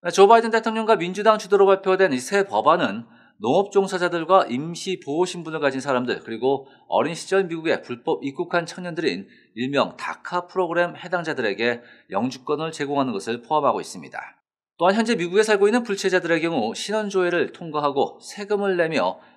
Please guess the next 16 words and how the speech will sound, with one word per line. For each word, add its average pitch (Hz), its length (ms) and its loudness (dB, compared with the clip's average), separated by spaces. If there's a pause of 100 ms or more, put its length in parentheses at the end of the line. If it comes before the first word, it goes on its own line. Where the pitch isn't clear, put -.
(140)
다른 160 300 -4
기본 180 360 -2
요건을 175 400 -4
오 107 200 -4
년 165 220 -6
동안 175 260 -4
이행할 123 320 -2
경우 131 340 -4 (260)
일시적으로 156 640 -2
합법적 - 600 -4
신분을 127 420 -6
취득할 - 400 -10
수 170 140 -10
있도록 117 320 -6
길을 117 240 -6
열었습니다. 90 720 -6